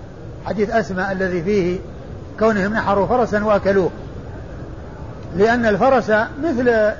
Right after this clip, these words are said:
البقر، يعني يذبح من رقبته بين الرأس والرقبة،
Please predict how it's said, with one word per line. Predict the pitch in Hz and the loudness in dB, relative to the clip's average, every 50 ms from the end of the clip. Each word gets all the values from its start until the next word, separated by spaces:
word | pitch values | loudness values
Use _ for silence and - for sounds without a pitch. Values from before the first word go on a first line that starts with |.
| - - | -4 -4
البقر، | 233 214 220 233 226 208 180 175 180 - - - - - - - - - - - - - - - - - - 214 | 0 2 2 2 2 2 -2 -2 -2 -6 -12 -18 -18 -18 -18 -18 -16 -16 -16 -16 -16 -16 -16 -16 -16 -10 -4 0
يعني | 233 254 220 233 247 | 2 2 2 2 0
يذبح | 254 302 349 311 247 196 175 135 - - - - - - - - - - - - - | 0 0 0 0 0 -2 -4 -4 -4 -10 -18 -18 -18 -18 -16 -16 -18 -18 -14 -8 -4
من | 220 | -2
رقبته | 220 226 233 208 214 226 226 226 214 - 208 160 123 - 123 - - - - - - - - - - - - - - - - - - 170 | 2 2 2 4 2 2 2 2 0 0 -4 -4 -6 -8 -14 -14 -16 -16 -18 -16 -16 -16 -16 -16 -16 -16 -16 -16 -16 -16 -16 -8 -2 0
بين | 214 226 220 208 196 190 185 185 - - - - - - - - - - - - | 2 2 2 2 0 0 0 -2 -4 -8 -14 -14 -14 -14 -14 -14 -14 -8 -4 -2
الرأس | 208 202 240 285 311 269 - | 0 2 2 4 2 2 4
والرقبة، | 247 277 269 269 262 262 226 208 180 160 | 4 4 4 4 4 4 2 2 2 2